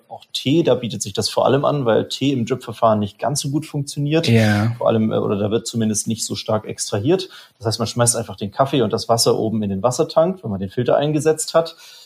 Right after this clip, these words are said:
Speaker 1: dreht das Ventil zu, lässt das stehen und, äh, ja, nach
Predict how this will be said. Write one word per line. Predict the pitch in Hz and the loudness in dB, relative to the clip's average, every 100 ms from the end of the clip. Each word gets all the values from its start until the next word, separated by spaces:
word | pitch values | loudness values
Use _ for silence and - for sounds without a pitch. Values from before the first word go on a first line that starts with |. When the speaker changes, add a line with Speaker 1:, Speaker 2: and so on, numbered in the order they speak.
| - - | -20 -4
Speaker 1:
dreht | 120 127 | 0 2
das | 123 | 2
Ventil | 117 107 123 107 | 2 0 0 -2
zu, | 107 - 190 | -2 -2 0
lässt | 107 113 - | 2 2 2
das | 107 | -2
stehen | - 143 165 175 | 0 0 0 0
und, | - 127 131 - | 0 0 0 -2
äh, | 120 | 2
ja, | 117 | 2
nach | 107 101 | 2 -2